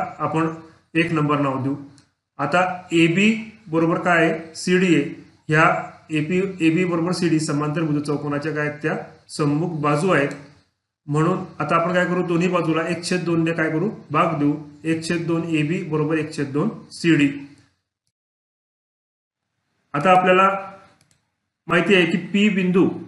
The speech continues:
बिंदू पी हा काय आहे, एबीचा मध्यबिंदू आहे. मग एक छेद दोन एबी बरोबर एपी, बिंदू पी हा काय आहे, बाजू एबीचा मध्यबिंदू आहे. याच्यावरून आपण सुरू लिहू, एक छेद दोन सीडी बरोबर काय होईल, सीक्यू होईल.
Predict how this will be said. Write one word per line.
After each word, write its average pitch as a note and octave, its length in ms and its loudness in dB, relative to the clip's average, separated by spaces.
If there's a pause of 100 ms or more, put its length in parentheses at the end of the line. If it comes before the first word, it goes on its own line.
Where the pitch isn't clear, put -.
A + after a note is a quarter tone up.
(320)
बिंदू E3 300 2
पी G#3 220 0
हा E3 140 4
काय E3+ 280 4
आहे, E3 260 2
एबीचा E3 360 4 (120)
मध्यबिंदू E3 540 2
आहे. C#3+ 180 4 (600)
मग D#3 240 -2
एक E3+ 160 0
छेद F#3 220 0
दोन F#3+ 200 0
एबी F3+ 420 4
बरोबर E3 280 2
एपी, E3+ 320 4 (160)
बिंदू D#3+ 320 2
पी F3+ 260 -4
हा C#3+ 120 0
काय D3+ 200 -2
आहे, D#3 200 2
बाजू D3 240 0
एबीचा D3 380 0
मध्यबिंदू E3+ 540 0
आहे. C3+ 200 0 (380)
याच्यावरून E3+ 300 -2
आपण F#3 120 -2
सुरू E3+ 160 0
लिहू, D3+ 240 2 (760)
एक F3 220 0
छेद F3+ 160 2
दोन F#3 140 -2
सीडी E3+ 300 0
बरोबर E3+ 220 -2
काय F3 180 0
होईल, F#3+ 120 0
सीक्यू F#3+ 340 -2
होईल. D3 220 2